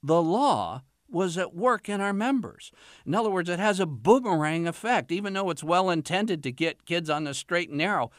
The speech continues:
this is not the way to do it. He goes on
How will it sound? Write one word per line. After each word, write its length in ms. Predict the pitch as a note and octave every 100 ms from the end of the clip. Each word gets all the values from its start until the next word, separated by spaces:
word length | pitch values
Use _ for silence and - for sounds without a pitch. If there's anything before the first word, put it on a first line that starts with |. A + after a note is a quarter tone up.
| _ -
this 520 | G2+ C3+ C4 - - -
is 220 | C3+ G#2
not 420 | A#2+ D#3 A#3+ G2 - -
the 100 | A2+
way 220 | A2 G#2+
to 160 | C3
do 320 | D3+ C#3+ A#3 D3+
it. 220 | C#2 _ _ _ _ _ _
He 140 | D3
goes 280 | D3+ E3 C#3+
on 360 | F3 A#3+ G2+